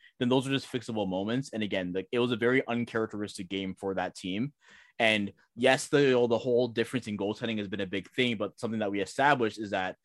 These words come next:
if Colorado plays their game and, again, holds Tampa from getting those opportunities, which they did, which they were doing to the series up until game three, then there's, then, then they're fine. Then they're golden.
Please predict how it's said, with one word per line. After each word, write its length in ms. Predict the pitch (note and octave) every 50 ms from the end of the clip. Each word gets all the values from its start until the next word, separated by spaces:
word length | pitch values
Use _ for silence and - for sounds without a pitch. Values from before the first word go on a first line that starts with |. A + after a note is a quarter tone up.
| _ _ _ _ -
if 100 | G#2 -
Colorado 540 | - - C#3+ C3+ C3+ B2 B2 B2+ C3 A#2+ A2+
plays 320 | - - C3+ B2 A#2+ A2+
their 140 | A2+ G#2 G2
game 400 | F#2 A2 A#2 A#2 A2+ G#2+ G2 G#2 -
and, 140 | A2 G#2+
again, 240 | G#2 G2+ G2+ G#2 G2 F#2+
holds 480 | - - - D#3 D3 D3+ D3 - -
Tampa 440 | - - - C3 C3+ C3+ - C3 A2
from 160 | - A2+ G#2+
getting 200 | G2 G#2+ A2 A2+
those 140 | A2 A2 G#2+
opportunities, 600 | A2+ G2+ G2+ - G#2 - - G#2 G#2 A2+ B2+ A#2+
which 120 | A2+ G#2+ G#2
they 200 | - A2 G#2 F#2+ F2+ G2 G2 -
did, 220 | A#2 A2 A2+ A#2 - - -
which 160 | - C3+ B2+ -
they 100 | C#3+ C3
were 140 | A#2+ A#2+
doing 260 | A#2 A2 A#2+ A#2+ B2 B2+
to 60 | A#2+
the 120 | A#2+ A2+ G#2
series 280 | - A#2+ A#2 A#2 A2 -
up 120 | A#2 G#2+ A2
until 260 | A2+ A2 - A2+ G#2+
game 260 | G#2 G#2+ G2+ G2 F#2
three, 460 | - - G2+ G2+ G#2+ B2 D#3 F#3 - _ _ - _ _ -
then 360 | A2+ B2+ B2 A#2+ A#2 A2+ A2+ -
there's, 500 | - A2+ A#2 A2+ A2+ A2 A2+ G#2+ G#2 - _ _ _ _ _ _ _ -
then, 440 | A#2 A#2 B2+ B2 B2 A#2+ A2+ G#2 G2+
then 160 | A#2 A#2 A#2+
they're 140 | A#2 A#2 G#2+
fine. 340 | - A#2+ A2 G#2+ F2+ F2 F#2
Then 140 | G2 G#2
they're 100 | G2+ G2
golden. 400 | F#2 F2 F#2+ F#2+ G2 F2 D#2 B1+